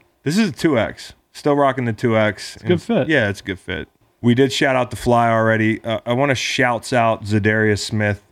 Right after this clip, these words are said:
Speaker 1: If I could be any rusher, I, um, there's, there's maybe better defensive players in the N F L, but this guy is just a fucking rolling ball of butcher knives.
Speaker 2: He's cool.
Speaker 1: Really cool. How could you be any cooler? Might be the coolest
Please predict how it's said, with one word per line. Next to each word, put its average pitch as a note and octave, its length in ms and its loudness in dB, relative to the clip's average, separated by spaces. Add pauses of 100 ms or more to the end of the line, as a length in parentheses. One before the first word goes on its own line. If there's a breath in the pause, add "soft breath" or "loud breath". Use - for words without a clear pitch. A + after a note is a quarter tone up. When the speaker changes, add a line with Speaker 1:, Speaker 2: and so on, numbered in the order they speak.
(480)
Speaker 1:
If A2+ 140 -2
I B2 100 2
could G2 260 -4
be G#2+ 380 -2
any G#2+ 300 -2
rusher, G2 520 -2
I, G#2+ 200 -4
um, F#2+ 280 -12
there's, A2 200 -4 (160)
there's G#2 200 -2 (640)
maybe A#2 300 0
better G#2 380 0
defensive G#2+ 460 -6
players G#2+ 360 -2
in A2 100 -4
the G#2 100 -4
N G#2 100 -4
F G#2 160 -6
L, G#2 100 -4
but F#2+ 140 -8
this F#2+ 140 -8
guy F2 200 -6
is F2+ 180 -10
just - 240 -18
a F#2+ 60 -14
fucking F#2 560 -10 (480)
rolling A#2 440 0
ball G2 420 0
of F#2 280 -6
butcher F#2+ 340 -8
knives. D2+ 580 -12 (260)
Speaker 2:
He's D3 160 0
cool. C3+ 400 2 (340)
Speaker 1:
Really C3+ 360 2
cool. F#2 280 -8 (300)
How F#3+ 80 -2
could F#3 140 -2
you E3+ 40 -2
be F3 140 2
any D3+ 160 0
cooler? G2 480 -2 (420)
Might F#3 220 0
be G3 80 -2
the D#3 100 0
coolest D#3+ 800 2